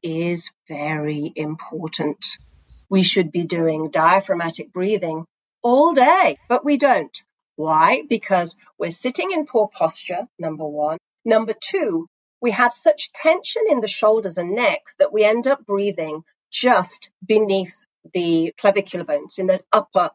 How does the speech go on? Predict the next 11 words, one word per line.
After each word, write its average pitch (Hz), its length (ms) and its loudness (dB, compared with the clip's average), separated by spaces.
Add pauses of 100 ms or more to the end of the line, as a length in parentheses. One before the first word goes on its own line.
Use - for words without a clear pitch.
respiratory 180 720 -8
area. 160 340 -4 (360)
So 277 180 2
we 302 80 6
don't 349 200 2
actually 247 300 0
breathe 254 480 0
down 170 240 2
into 160 300 -6
our 170 100 -2
diaphragm 170 640 -2